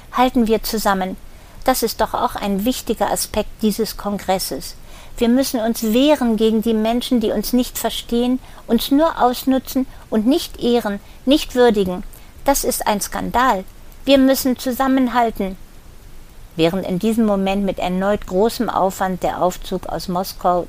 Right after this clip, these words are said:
zurück an seinen Platz befördert wurde, applaudierten vehement alle Aufzüge im Saal. Dann wieder die Moderatorin. So, Ladies and Gentlemen, das war der erste Teil unseres Kongresses. Sie wissen,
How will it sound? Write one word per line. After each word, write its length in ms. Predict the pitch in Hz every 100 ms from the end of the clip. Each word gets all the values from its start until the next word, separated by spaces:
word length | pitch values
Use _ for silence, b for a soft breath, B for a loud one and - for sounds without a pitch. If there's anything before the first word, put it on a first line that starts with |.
| -
zurück 320 | 185 196 190
an 160 | 180 175
seinen 260 | 170 170
Platz 320 | - 190 196
befördert 600 | - 190 - 185 180 180 -
wurde, 280 | 180 175 175 B B B B B B -
applaudierten 960 | - - 190 175 170 208 214 208 180
vehement 600 | 190 208 202 185 170 175 - -
alle 320 | 180 196 -
Aufzüge 500 | 151 - - 175 180
im 160 | 170 170
Saal. 280 | 156 160 - - - - - - B B B B B - - - -
Dann 260 | - 185 190
wieder 180 | 196 226
die 120 | 226
Moderatorin. 840 | 214 214 202 190 - 170 - 180
So, 220 | 165 233 196
Ladies 400 | 170 165 160 165
and 160 | 165
Gentlemen, 500 | 165 156 160 160 147 - B B B -
das 220 | 202 -
war 120 | 233
der 160 | 247 -
erste 360 | 226 202 185
Teil 260 | - 170 -
unseres 380 | 165 160 160 -
Kongresses. 640 | 170 165 - 180 - -
Sie 180 | 220 208
wissen, 380 | 190 165 - -